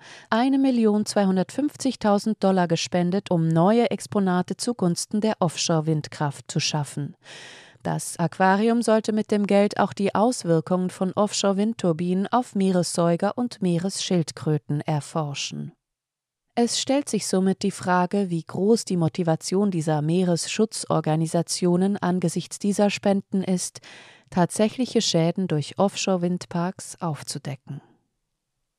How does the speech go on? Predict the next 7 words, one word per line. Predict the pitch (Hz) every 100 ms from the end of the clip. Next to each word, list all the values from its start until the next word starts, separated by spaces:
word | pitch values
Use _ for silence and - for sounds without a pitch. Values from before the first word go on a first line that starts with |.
| _ _ _ _ _ _ _ _ _
Sie | - 247
hörten | 214 269 285
einen | 226 185 180 185
Podcast | 208 - 208 202 -
von | 202
Transition | - 208 214 - 165
News. | 147 147 147 -